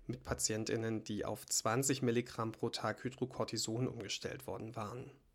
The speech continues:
Die WissenschaftlerInnen interessierten sich vor allem dafür, wie gut sich die Hypothalamus-Hypophysen-Nebennierenrindenachse erholte.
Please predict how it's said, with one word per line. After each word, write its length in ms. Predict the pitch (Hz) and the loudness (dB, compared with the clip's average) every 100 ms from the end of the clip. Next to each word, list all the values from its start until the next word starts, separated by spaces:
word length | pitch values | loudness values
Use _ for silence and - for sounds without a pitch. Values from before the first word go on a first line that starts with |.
| _ _ | _ _
Die 60 | 127 | 6
WissenschaftlerInnen 640 | 135 151 147 139 - 139 | 8 8 6 4 6 8
interessierten 460 | 127 - 131 147 131 | 6 6 4 6 6
sich 120 | 131 | 6
vor 140 | - | 2
allem 180 | 110 123 | 2 2
dafür, 380 | 120 113 - 135 | 6 4 6 4
wie 80 | 123 | 4
gut 260 | 135 156 | 2 2
sich 200 | - 127 | 4 2
die 160 | - 120 | 2 2
Hypothalamus-Hypophysen-Nebennierenrindenachse 2750 | 143 139 135 - 117 127 123 - 120 127 - 127 131 127 117 131 147 117 110 110 113 110 110 85 104 - 87 | 2 2 0 2 4 6 4 2 2 2 2 2 2 2 4 2 4 2 2 0 -2 -2 -2 -2 0 2 2
erholte. 540 | 110 123 113 - - | 2 2 2 0 -6